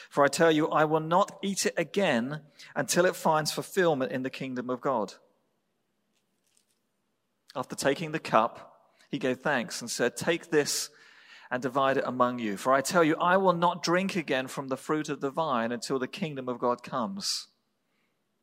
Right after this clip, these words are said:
And he took bread, gave thanks and broke it, and gave it to them, saying, "This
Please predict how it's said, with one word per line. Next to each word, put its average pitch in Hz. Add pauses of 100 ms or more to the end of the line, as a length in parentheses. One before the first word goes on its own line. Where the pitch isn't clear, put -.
(640)
And 131
he 123
took -
bread, 123 (800)
gave 107
thanks 135
and 123
broke 127
it, 98 (380)
and 135
gave 151
it 165
to -
them, 135
saying, 127
"This 170